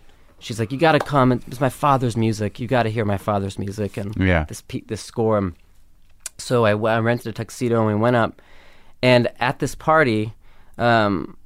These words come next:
Speaker 1: there was, um, a woman there named Davia Nelson, who was a local casting director, uh,
Speaker 2: In San
Speaker 1: in San
Speaker 2: Francisco.
Speaker 1: Francisco.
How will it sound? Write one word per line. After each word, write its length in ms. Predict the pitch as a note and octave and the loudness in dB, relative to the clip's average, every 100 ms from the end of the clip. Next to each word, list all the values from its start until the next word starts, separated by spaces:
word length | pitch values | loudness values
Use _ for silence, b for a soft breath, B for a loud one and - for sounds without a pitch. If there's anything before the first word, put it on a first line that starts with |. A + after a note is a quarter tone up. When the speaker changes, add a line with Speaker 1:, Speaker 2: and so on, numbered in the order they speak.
| - - - - - - | -20 -20 -20 -20 -20 -8
Speaker 1:
there 180 | B2 B2 | 0 2
was, 240 | A#2 G#2+ | 2 0
um, 480 | A2+ G2+ F#2+ F#2 - - - A#2 | 2 2 2 -2 -8 -16 -8 -2
a 60 | |
woman 260 | A#2+ G3+ F#3 | 2 4 4
there 120 | A#2 | 4
named 180 | A2+ G#2 | 2 2
Davia 300 | A#2 A#2+ A2+ | 2 2 0
Nelson, 540 | A2 A2 - G2+ G#2+ - - - - | 0 -2 -4 -8 -10 -14 -18 -20 -10
who 100 | B2+ | -2
was 140 | B2+ A2+ | 0 2
a 60 | |
local 460 | A2+ D#2 A2+ B2+ C3 | 2 0 0 0 0
casting 400 | A#2 A#2+ A#2+ A#2 | -2 -2 0 -2
director, 560 | G#2+ G2+ - F#2 F#2 A#2+ - - | 0 -2 -2 -4 -4 -6 -20 -6
uh, 60 | A2 | 2
Speaker 2:
In 160 | A2 | 2
San 260 | - G#2 F#2+ | 4 2 2
Speaker 1:
in 60 | |
San 180 | E2+ G#2+ | 2 2
Speaker 2:
Francisco. 440 | A2+ G#2+ G#2+ G2 | 2 -2 -4 -6
Speaker 1:
Francisco. 60 | F#2+ | -6